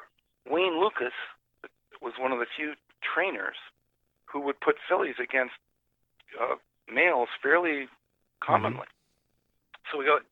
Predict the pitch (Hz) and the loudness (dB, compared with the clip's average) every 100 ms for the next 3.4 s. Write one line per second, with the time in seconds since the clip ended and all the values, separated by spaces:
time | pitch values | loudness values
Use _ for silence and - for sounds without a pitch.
0 | - - 508 175 - - - 110 - _ | 4 12 12 12 6 2 4 2 0 _
1 | _ _ _ - - - - - - - | _ _ _ -20 -6 -2 6 6 10 12
2 | 165 139 117 104 - 143 - 110 104 104 | 12 12 8 -2 -6 -2 -2 0 -2 -2
3 | - _ _ - | -8 _ _ -12